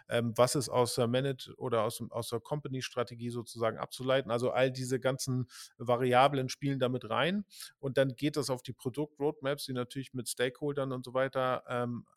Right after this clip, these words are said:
a-, aligned sind und wir nehmen dann diese, diese Roadmap und sprechen dann halt auch genau über diese Items. Also da ist natürlich in den Check-ins machen wir eine Menge Alignment, da geht's nicht, äh, unbedingt über Operationen, operationelle Dinge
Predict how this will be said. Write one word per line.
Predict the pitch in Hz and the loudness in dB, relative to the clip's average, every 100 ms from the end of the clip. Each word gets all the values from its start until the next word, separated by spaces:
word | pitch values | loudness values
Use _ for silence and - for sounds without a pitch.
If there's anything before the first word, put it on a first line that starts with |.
| _ | _
a-, | - 78 - 92 - | -14 -12 -12 -14 -6
aligned | 123 113 127 143 | -2 0 0 -2
sind | - 151 151 | -2 -2 -2
und | - 127 120 _ | -4 -6 -8 _
wir | 127 120 | -4 -2
nehmen | 123 135 143 | 0 -2 -2
dann | 131 | -2
diese, | 123 117 110 - _ | -2 -4 -6 -10 _
diese | 127 113 | -8 -6
Roadmap | 110 113 123 147 135 | -2 -2 0 -4 -4
und | 117 | -8
sprechen | - - 120 139 117 | -10 -6 -6 -4 -2
dann | 120 120 | 0 0
halt | 117 117 - | -2 -4 -4
auch | 113 | -4
genau | - 107 104 113 | -4 -4 -2 -2
über | 113 113 | -4 -10
diese | 113 110 104 | -6 -4 -2
Items. | 127 113 98 | -2 -4 -6
Also | 98 107 113 - - | -4 -2 -2 -4 -14
da | - | -6
ist | 117 139 - - | -4 -2 -2 -2
natürlich | 147 131 - 175 170 - - | -4 -2 -2 0 0 -4 -10
in | 147 | -2
den | 147 | -2
Check-ins | 135 160 160 175 170 | 0 -2 -2 -4 -2
machen | 143 147 151 | 0 0 2
wir | 135 | 0
eine | 139 | 2
Menge | 131 131 127 | 2 4 4
Alignment, | 113 117 175 190 190 | 4 2 4 2 2
da | 139 | 2
geht's | 120 147 - | 0 -2 -2
nicht, | 143 131 - | -4 -4 -10
äh, | - 95 110 107 - | -16 -16 -18 -20 -14
unbedingt | 143 135 131 135 127 | -12 -10 -8 -10 -8
über | 123 123 113 - | 0 4 4 2
Operationen, | 120 120 120 - 127 127 131 120 - _ - 60 62 | 0 2 0 -2 -4 -2 -2 -6 -10 _ -20 -20 -12
operationelle | 123 123 117 131 117 151 160 | -10 -4 -4 -2 0 0 0
Dinge | 160 165 170 | -2 0 -2